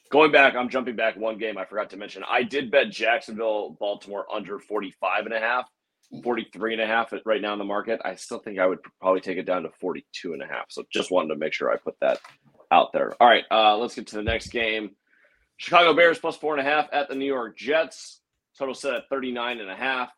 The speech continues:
This is one of those spots that I usually look towards the underdog 'cause the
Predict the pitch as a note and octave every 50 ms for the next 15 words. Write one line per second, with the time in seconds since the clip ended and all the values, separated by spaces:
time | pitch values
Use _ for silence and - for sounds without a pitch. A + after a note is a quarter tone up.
0 | _ _ _ - G#2+ G#2 A2+ G#2+ G#2 A2+ A#2+ A#2 A2+ A2+ A2 A2 - - A#2 A#2
1 | A2 - G#2+ G#2 G#2+ A2+ A#2 F#2+ G#2+ G#2 G2+ G#2+ G#2+ - - - A2+ G#2+ G#2 -
2 | G#2+ A2+ A#2 A#2 A#2 A#2+ A#2 A#2+ A#2 A#2 - G#2 F#2+ - F#2+ F2+